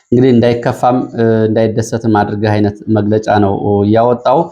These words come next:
እ፣ በመግለጫው ለሐኪ-፣ በ-፣ ለሐኪሞቹ ጥያቄ አጋርነት አሳይቻለሁ የሚለው ፓርቲው የመብት ጥያቄዎችን በሰላማዊና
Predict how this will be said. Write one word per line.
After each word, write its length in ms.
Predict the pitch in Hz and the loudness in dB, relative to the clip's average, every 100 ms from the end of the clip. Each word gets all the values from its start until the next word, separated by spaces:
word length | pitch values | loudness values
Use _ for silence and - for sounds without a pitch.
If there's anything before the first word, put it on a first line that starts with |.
| - _ _ | -10 _ _
እ፣ 60 | 117 113 | 0 0
በመግለጫው 540 | 120 139 139 139 135 | 2 2 2 0 0
ለሐኪ-፣ 320 | 127 120 123 | -2 -2 -4
በ-፣ 160 | 107 117 110 107 | -2 2 2 2
ለሐኪሞቹ 520 | 104 117 117 120 117 - | 2 -2 -2 -4 -6 -6
ጥያቄ 300 | 117 113 110 | -4 -4 -2
አጋርነት 500 | 110 107 117 110 110 110 | -2 -2 -2 -2 -2 -4
አሳይቻለሁ 640 | - 107 110 - 107 107 | -2 -2 -2 -2 0 0
የሚለው 300 | 104 107 101 | 0 0 -2
ፓርቲው 400 | 101 113 113 143 | 0 0 -2 -4
የመብት 260 | 151 120 107 | -4 -4 -6
ጥያቄዎችን 640 | 110 107 101 107 107 - 120 | -4 -4 -2 -4 -4 -6 -6
በሰላማዊና 600 | 110 113 104 107 104 | -4 -2 0 2 2